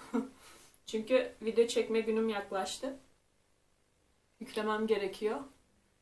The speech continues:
Siz de benden uzun süredir istediğiniz için ben de bu şekilde bir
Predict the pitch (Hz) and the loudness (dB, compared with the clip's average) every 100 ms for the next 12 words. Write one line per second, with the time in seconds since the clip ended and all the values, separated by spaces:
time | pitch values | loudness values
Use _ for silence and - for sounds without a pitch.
0 | _ _ _ _ _ _ _ - 302 330 | _ _ _ _ _ _ _ -6 2 6
1 | 302 294 320 294 330 - 294 254 214 262 | 8 8 4 2 0 0 4 4 4 0
2 | 269 277 277 269 - 339 277 233 220 254 | 2 2 4 4 2 2 2 2 2 0
3 | - - _ _ _ _ _ _ _ _ | -2 -10 _ _ _ _ _ _ _ _
4 | _ _ _ _ _ _ _ _ - 254 | _ _ _ _ _ _ _ _ -4 -2
5 | 262 220 220 208 220 226 | 0 0 0 2 6 4